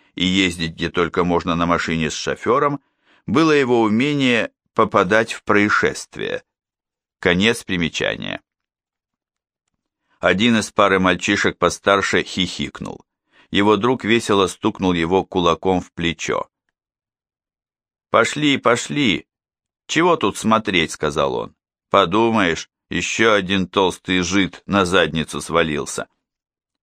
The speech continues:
Зоя сердито посмотрела на них и собиралась что-то сказать, но Макс бросил на неё не по годам взрослый взгляд. Вероятно, он был прав. Теперь это было везде. Плевки не только от подростков,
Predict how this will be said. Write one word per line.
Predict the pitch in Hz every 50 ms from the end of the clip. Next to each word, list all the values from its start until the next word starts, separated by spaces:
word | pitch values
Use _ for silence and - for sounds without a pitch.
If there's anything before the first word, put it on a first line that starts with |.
| _ _ _ _ _ -
Зоя | 73 73 85 95 101 104
сердито | 98 - - 107 90 80 90 107 107 - 98 90
посмотрела | - 90 - - 87 82 - - 104 117 120 120 113 110
на | 110 107
них | 104 101 101 104 - - _ _ _ _ _ _ _ _ _ _ _
и | - 92
собиралась | - 107 98 98 110 123 139 139 135 131 117
что-то | - - - 127 117 - 117
сказать, | 113 - - 117 117 127 170 175 151 - - - _ _ _ _ _ _ _ _ - - -
но | - 107 127 131
Макс | 156 185 196 190 - - -
бросил | 92 101 131 160 160 - 143 127 123
на | 123 120
неё | 117 113 110 113 123 120
не | 113 113
по | 107 - 101 92
годам | 82 90 90 90 110 117 117 113 110 - -
взрослый | 90 87 85 92 92 95 98 95 - - 85 85 82
взгляд. | 71 - - - 64 64 58 - - _ _ _ _ _ _ _ _ _ _ _ _ _ _ _ _ _
Вероятно, | - 78 80 80 80 80 82 82 - - 85 85
он | 85 80 73
был | 82 87 87
прав. | - _ - 110 110 92 76 - - _ _ _ _ _ _ _ _ _ _ _ _ _ _ _
Теперь | - - 147 165 202 196 185
это | 170 151 156 143 135
было | 143 160 156 147
везде. | 139 135 139 135 131 127 110 92 92 85 76 - - _ _ _ _ _ _ _ _ _ _ _
Плевки | - 110 113 120 - - - - 120 101
не | 92 92 -
только | - - 98 113 127 123 - 139 127
от | 127 -
подростков, | - 113 98 90 90 90 80 - - _ _ - 69 - - _